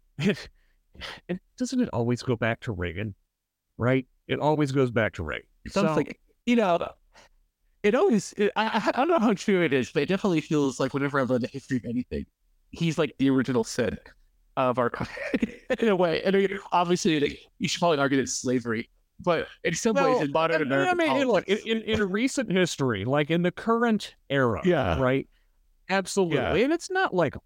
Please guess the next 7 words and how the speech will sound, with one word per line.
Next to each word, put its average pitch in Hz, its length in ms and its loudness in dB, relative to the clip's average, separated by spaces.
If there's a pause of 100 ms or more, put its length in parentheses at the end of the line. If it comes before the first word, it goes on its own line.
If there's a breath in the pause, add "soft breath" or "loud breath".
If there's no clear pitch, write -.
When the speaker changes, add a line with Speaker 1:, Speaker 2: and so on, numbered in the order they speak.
(100)
Speaker 1:
Reagan 139 420 0
is 160 280 -2
the 160 360 2
original 156 640 0
sin. 120 380 0
Like, 123 260 0
Reagan, 151 580 0